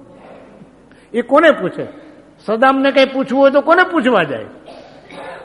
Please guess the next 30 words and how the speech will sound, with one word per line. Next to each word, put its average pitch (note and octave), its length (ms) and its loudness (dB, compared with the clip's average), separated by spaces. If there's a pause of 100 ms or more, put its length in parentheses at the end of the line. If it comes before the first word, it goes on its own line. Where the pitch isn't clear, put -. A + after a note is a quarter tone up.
(360)
આ A#3+ 140 2
મૂર્ખાને G#3+ 500 0
એમ A3 200 -2
છે G#3 140 -4
કે G3 120 -8
બસ F#3 180 -4
દુનિયાને A#3+ 440 -2
મારી G#3 260 0
જરૂર G3 300 0
છે, G#3+ 120 0
હર F#3 280 4
પડે A#3+ 280 2
છે, G#3+ 160 0 (280)
અને A3+ 260 -4
જો A#3 140 2
હું F#3 280 -2
નહીં D#4+ 180 2
મળું D#4 240 2
તો D4+ 80 -2
કોઈનું D4 360 0
શુંનું D4+ 260 -2
શું E4 220 -4
થઈ B3 160 0
જશે. E3+ 320 -6 (1600)
આ E3+ 80 -8
ભ્રાંતિમાંથી E3+ 760 -10
જીવ E3+ 180 -8
છૂટી G#3 320 -12
નહીં A3 140 -12
શકે. - 300 -20